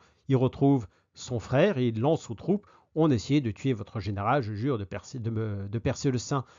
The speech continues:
de mon propre frère s'il attente à la liberté. » Bonaparte harangue ses troupes, il ordonne à Murat de faire évacuer la salle. Murat déboule dans la salle avec ses grenadiers et il lance un cocasse : «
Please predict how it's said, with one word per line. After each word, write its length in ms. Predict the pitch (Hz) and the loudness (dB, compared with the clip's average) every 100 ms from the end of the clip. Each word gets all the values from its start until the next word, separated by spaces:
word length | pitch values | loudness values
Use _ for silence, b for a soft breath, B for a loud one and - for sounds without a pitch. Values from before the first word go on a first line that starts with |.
| b b | b b
de 80 | 143 | 4
mon 120 | 127 | 4
propre 360 | - 135 - 98 | 2 -2 -2 -6
frère 280 | 139 143 | -4 -4
s'il 280 | - 151 123 | -4 -2 -2
attente 380 | 95 - 135 - - | -2 -4 -6 -8 -4
à 100 | 131 | -2
la 100 | 113 | -2
liberté. » 460 | 107 107 - 117 - b b b b b - | -2 -6 -8 -16 -20 b b b b b 0
Bonaparte 600 | 123 151 151 156 147 - - | 4 4 4 4 2 -4 -2
harangue 460 | 147 135 147 135 110 | 2 4 4 2 -2
ses 200 | - - | -10 -6
troupes, 320 | 123 - 170 160 | -4 -2 0 2
il 100 | 151 | 4
ordonne 360 | 143 143 143 - | 4 4 2 0
à 80 | 160 | 0
Murat 320 | 160 160 156 | 2 2 2
de 80 | 131 | 2
faire 200 | - 117 | -4 -4
évacuer 380 | 113 113 - 107 | -2 -4 -4 -4
la 100 | 98 | -4
salle. 260 | - 156 | 0 0
Murat 320 | 156 147 131 135 | 2 0 0 2
déboule 480 | 135 127 143 135 - | 0 2 2 0 -2
dans 140 | 127 135 | 0 0
la 80 | |
salle 320 | 117 - 127 - b b | 0 -2 -2 -4 b b
avec 220 | 170 147 123 | 0 0 0
ses 140 | 135 | -4
grenadiers 580 | 117 113 101 98 147 175 b b b | -2 -2 -4 0 -2 -2 b b b
et 80 | 156 | 4
il 60 | |
lance 200 | 135 120 | 4 0
un 80 | 104 | -4
cocasse : « 520 | - 110 143 151 - | -4 -2 0 -2 -4